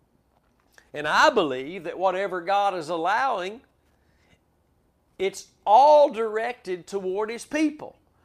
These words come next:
Will we wake up? Will we humble ourselves and find ourselves walking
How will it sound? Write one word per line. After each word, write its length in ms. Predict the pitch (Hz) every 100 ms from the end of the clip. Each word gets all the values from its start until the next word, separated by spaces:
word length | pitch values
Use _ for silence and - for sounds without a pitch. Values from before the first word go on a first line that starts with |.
| _ -
Will 240 | 190 180
we 240 | 151 240
wake 400 | 311 269 190 -
up? 420 | 147 156 214 - _ _
Will 180 | 180 202
we 180 | 247 277
humble 500 | 247 277 311 240 160
ourselves 800 | 151 151 - 123 147 196 202 - _ - _
and 220 | 185 185
find 340 | - 214 240 220
ourselves 600 | 196 170 208 196 180 135
walking 720 | 180 214 247 - 180 180 208